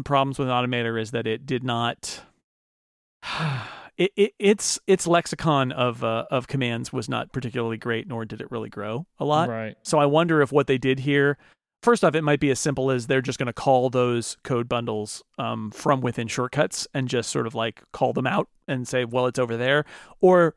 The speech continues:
Speaker 1: maybe they rewrote them, or maybe that's part of the transition is to sort of, like, rewrite that stuff. But wh-, however they're bridging it, um, I'm fascinated by that. Pres-,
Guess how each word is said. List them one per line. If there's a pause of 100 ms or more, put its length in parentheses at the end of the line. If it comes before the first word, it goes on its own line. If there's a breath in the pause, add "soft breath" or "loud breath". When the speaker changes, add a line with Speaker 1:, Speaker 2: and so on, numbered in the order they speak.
Speaker 1:
maybe
they
rewrote
them,
or
maybe
that's
part
of
the
transition
is
to
sort
of,
like,
rewrite
that
stuff. (300 loud breath)
But
wh-,
however
they're
bridging
it, (680)
um, (180)
I'm
fascinated
by
that.
Pres-,